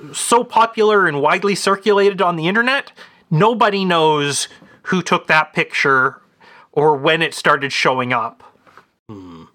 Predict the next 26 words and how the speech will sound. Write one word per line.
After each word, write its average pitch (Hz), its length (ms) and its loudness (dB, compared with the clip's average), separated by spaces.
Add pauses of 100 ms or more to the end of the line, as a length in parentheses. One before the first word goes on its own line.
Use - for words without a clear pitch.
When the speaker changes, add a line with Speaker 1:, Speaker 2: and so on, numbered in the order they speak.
(340)
Speaker 2:
Apparently 320 360 -4
there's 285 220 -2
fan - 300 -2
art. 104 260 -6 (720)
Speaker 1:
Yeah, 170 440 0
yeah. 175 400 2 (280)
Speaker 2:
<laughs> - 280 -20
Of, 151 280 -4 (640)
uh, 131 400 -2 (540)
Microsoft 151 680 -6
Bimbos 139 840 -2 (420)
on 135 260 -4
Newgrounds 117 920 -4 (680)
as 120 240 -8
a 113 140 -4
fan 147 300 -4
Speaker 1:
And 185 160 2
Speaker 2:
art 185 80 -6
of 165 40 0
Speaker 1:
there's, 220 440 2 (260)
and 196 180 0
there's 214 220 2
also, 180 720 0
uh, 175 240 4 (180)
Alf 226 360 0
there. 123 340 0